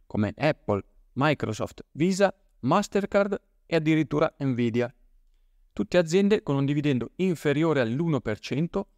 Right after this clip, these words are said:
ma che permette loro di entrare in molti indici, fondi ed E T F. Ora però Cerchiamo di capire se ci sono stati anche dei lati positivi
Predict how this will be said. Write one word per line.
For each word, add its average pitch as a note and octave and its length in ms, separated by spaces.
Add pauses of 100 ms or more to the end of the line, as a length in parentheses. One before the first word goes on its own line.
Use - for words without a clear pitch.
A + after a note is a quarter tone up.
(160)
ma C#3 100
che E3 120
permette F#3 420
loro G3 240
di D3 140
entrare C#3 380
in B2+ 80
molti D#3+ 420
indici, A#2+ 400
fondi F#3+ 380
ed A#2+ 180
E B2 60
T - 180
F. - 240 (1200)
Ora F#3 220
però D3 240 (320)
Cerchiamo G#3 380
di D#3 80
capire B2 480
se - 160
ci - 100
sono C3 200
stati C3 240
anche D3 240
dei A#2+ 100
lati B2+ 260
positivi A#2 640